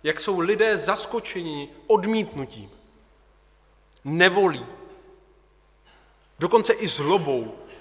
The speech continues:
lidí, kteří jim chcou zvěstovat evangelium.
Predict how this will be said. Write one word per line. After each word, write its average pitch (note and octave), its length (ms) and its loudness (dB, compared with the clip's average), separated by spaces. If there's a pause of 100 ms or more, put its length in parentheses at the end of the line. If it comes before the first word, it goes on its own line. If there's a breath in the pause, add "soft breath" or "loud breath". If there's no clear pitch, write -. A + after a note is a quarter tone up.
(140 loud breath)
lidí, G3+ 340 -4
kteří G#3 300 -10
jim G#3 100 -8
chcou A3 300 0
zvěstovat A3 480 -2
evangelium. F#3 580 -2